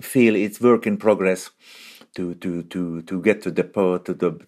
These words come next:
to the point of, or really, uh, one day come up with, with music for voice and piano or something like that, which I have not really done so far. But of course, of course, the, the, the work around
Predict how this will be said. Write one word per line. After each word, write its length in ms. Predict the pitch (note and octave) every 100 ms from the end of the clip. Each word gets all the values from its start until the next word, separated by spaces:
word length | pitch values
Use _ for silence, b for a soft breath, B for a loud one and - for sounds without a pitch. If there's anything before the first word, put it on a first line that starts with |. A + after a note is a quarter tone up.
| _
to 100 | G2+
the 120 | F#2
point 400 | F2 G2 F2+ F2+
of, 160 | F2+ D#2+
or 140 | D#2+ F2
really, 540 | G2 G2 F#2+ F2+ - B B B _ -
uh, 60 |
one 1600 | D#2 D#2 C2 - - - E3+ E3+ - - - - - G#2 G2+ F#2+
day 200 | F#2+ F#2+
come 260 | F2 F#2+ F#2
up 240 | F#2 -
with, 220 | F2+ E2+ F2+
with 260 | F2+ F2+
music 320 | G2+ F2+ F#2
for 180 | - F#2+
voice 280 | F2 F#2+ F#2
and 160 | F2+ E2
piano 380 | G#2 F#2+ F#2
or 100 | F2
something 300 | F2 F2+ F#2+
like 220 | F2+ E2+ -
that, 200 | F#2+ - b _
which 180 | A2+ A2+
I 80 |
have 220 | G#2+ B2+ A2
not 320 | A#2+ - - _ F#2+
really 300 | G#2+ F#2+ F#2+
done 420 | G2 F#2 E2+ - b b b
so 280 | - F2+ E2
far. 440 | - E2+ D#2+ E2+ B B -
But 160 | G#2
of 140 | B2+ B2+
course, 280 | D3+ A2 B2+
of 280 | - A2
course, 280 | - A2+ F#2+
the, 520 | - G#2+ G#2+ G#2 F#2+ b b -
the, 400 | G#2 G2+ G2+ -
the 640 | G#2+ G#2 G2+ G2+ G2 F#2+
work 580 | F2+ F#2 F#2+ B2 A2+ -
around 720 | - G#2 G#2 G#2 G2+ G2 F#2